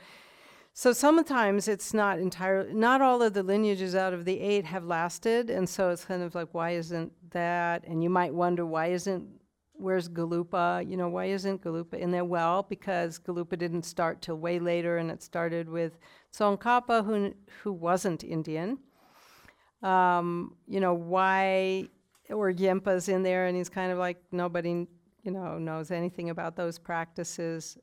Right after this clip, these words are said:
Chöd, uh, is only considered a branch of another,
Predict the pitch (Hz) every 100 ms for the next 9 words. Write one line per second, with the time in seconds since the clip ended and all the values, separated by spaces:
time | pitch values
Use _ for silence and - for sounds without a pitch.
0 | _ 269 _ - 202 196 208 - _ _
1 | 196 175 170 165 - - _ 202 180 165
2 | - - _ 202 185 190 180 170 - 175
3 | 196 175 175 156 160 175 180 196 226 -
4 | - - _ _ _ _ _ _ 175 185
5 | 185 185 190 202 196 196